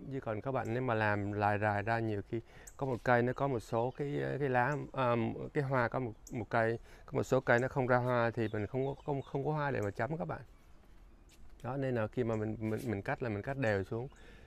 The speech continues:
trong vòng một, hai ngày như vậy á, thì mai mốt nó sẽ ra hoa rất là đều, thì mình có hoa được hoa cái để mình chấm liên tục. Đấy, đây sau khi cái cây này, sau khi cắt nha. Rồi, vậy là mình đã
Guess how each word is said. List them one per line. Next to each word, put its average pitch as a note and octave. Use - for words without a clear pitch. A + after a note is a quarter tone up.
trong A#2
vòng A2
một, G2+
hai A#2
ngày A2
như A2
vậy A2
á, A#2
thì A2+
mai A2
mốt B2
nó C#3+
sẽ C#3+
ra A#2+
hoa A#2
rất C3+
là B2+
đều, G2
thì G#2
mình G2
có A2
hoa B2
được G2
hoa G#2+
cái G#2+
để A2+
mình G#2
chấm A2+
liên A#2+
tục. -
Đấy, A#2+
đây A2+
sau A2+
khi A2
cái A#2
cây A2
này, G#2+
sau A2
khi A2
cắt A#2+
nha. B2+
Rồi, B2+
vậy A#2
là B2
mình A#2+
đã D#3